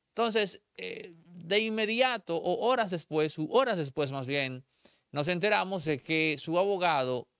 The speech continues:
declaró que el señor Mayo era inocente. También dijo que fue llevado en contra de su voluntad a territorio norteamericano. Ambas declaraciones me parecen a mí ridículas. Debo decir, detective Ángel,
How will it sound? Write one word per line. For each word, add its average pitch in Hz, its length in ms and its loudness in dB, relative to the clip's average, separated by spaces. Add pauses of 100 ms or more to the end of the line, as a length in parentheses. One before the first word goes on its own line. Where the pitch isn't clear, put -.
declaró 170 640 0
que 156 440 -2
el 143 100 0
señor 175 840 -2
Mayo 139 640 -2 (140)
era 143 280 2
inocente. 123 760 -2 (380)
También 151 340 0
dijo 180 260 0
que 175 120 -2
fue 175 180 -2
llevado 175 440 2
en 147 220 -4
contra 190 440 0
de 160 80 -4
su 170 140 -4
voluntad 175 640 0
a 143 160 2
territorio 165 920 0
norteamericano. 143 1000 -2 (340)
Ambas 233 580 -2
declaraciones 180 960 0
me 156 120 -2
parecen 170 420 0
a 160 100 0
mí 170 240 0
ridículas. 143 680 -4
Debo 190 260 2
decir, 233 540 0 (200)
detective 208 600 2
Ángel, 165 400 -2